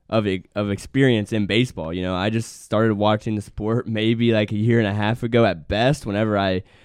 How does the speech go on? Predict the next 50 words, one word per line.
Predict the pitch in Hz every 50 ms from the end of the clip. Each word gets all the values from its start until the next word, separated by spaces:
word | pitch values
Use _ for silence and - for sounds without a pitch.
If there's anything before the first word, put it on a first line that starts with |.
| - - -
I | - 92
met | 92 101 107 113 - -
these | 113 113 110 -
two | - - 117 113 117 123 127 117
and | 95 95 95 92
they | 90 92
got | 92 98 107 110
me | 101 110 107 107
into | 110 117 120
the | 113 107
sport. | - - - 107 110 120 127 135 - - - _ _ _ _ _ _ -
And | - 92 95 95 95 90 90
now | 98 110 120
I | 117 110
hear, | 110 117 117 110 95
here | 107 123 123 120
I |
am | 113 113 113
today | 110 107 107 113 113
hosting | 107 110 117 117 - - 123 107
a | 98
baseball | 95 - 98 107 117 123 - 117 113 107
<laughs> |
podcast | - - - 120 113 123 120 - 123 120 120 120 120 - - - _ _ _ _ - - -
with | 110 113 110 -
two | - - 127 127 120
people | 123 127 117 117 113
that | 110 107 98 92 78 -
know | - 104 123 120
the | 117 110
most | 110 113 120 117
about | - 110 101 95
baseball | 104 104 104 - 101 95
out | 92 90
of | 92 87
anyone | 76 107 107 101 98 95
I | 92 95
know. | 95 98 92 85 76 76
So | - - - 127 113 107 98 87 - - _ _ _ - - - -
it, | - 113 110
it's | 107 98 110 113
really | 131 151 156 143
good | 127 131 131 127 127 127 - _ _ _ _ _ _ _ _ -
to | 117 113 107 101 92 - - -
be | 113 123 117 117
here | 120 120 117 117
and | 110 101 95 98 - -
get | 113 120 113
this | 117 113 104
inaugural, | 110 101 101 110 107 107 107 107 107 107 104 104 101 95 -